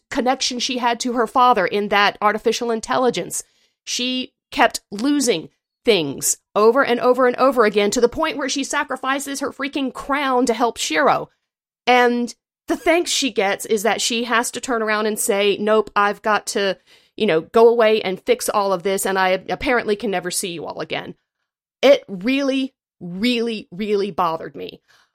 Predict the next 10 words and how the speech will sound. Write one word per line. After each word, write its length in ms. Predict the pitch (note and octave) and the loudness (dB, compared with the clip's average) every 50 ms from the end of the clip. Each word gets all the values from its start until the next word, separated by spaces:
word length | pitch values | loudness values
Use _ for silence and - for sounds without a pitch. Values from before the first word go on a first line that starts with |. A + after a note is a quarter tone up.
| _ _ _ | _ _ _
All 320 | G3 A3 B3 C4+ D4+ D4 | 6 6 6 6 4 4
of 160 | - B3+ B3+ | 4 2 2
the 120 | - A#3+ - | 2 0 2
online 720 | A#3 A#3+ B3 B3 A#3+ A#3+ A#3+ A#3+ A#3+ A#3+ A#3 A#3 A#3+ A3 - _ _ _ _ _ _ | 4 4 4 4 4 4 6 6 6 4 2 0 -2 -6 -10 _ _ _ _ _ _
chatter 500 | - - C4+ A3+ A3+ A#3 A#3+ A#3+ A#3+ A#3+ | -6 0 2 4 4 4 4 4 4 2
friends 680 | A#3+ - - A#3 A3+ A#3 A#3+ A#3+ B3 A#3+ A#3+ A#3+ A3+ - | 0 0 0 2 2 2 0 0 -2 -2 -4 -4 -2 -2
circles 600 | - - B3 A#3+ A#3+ C4 A#3+ A#3+ B3+ B3+ B3 - | 0 2 2 0 2 2 0 0 0 0 0 2
that 180 | A#3+ A#3 - | 0 2 2
I 160 | A#3 A#3 A3 | 2 0 0
have 520 | A#3 - - A3+ A3+ A3+ A#3 A#3+ A#3 G3+ | 0 -2 -4 -2 0 2 2 2 2 0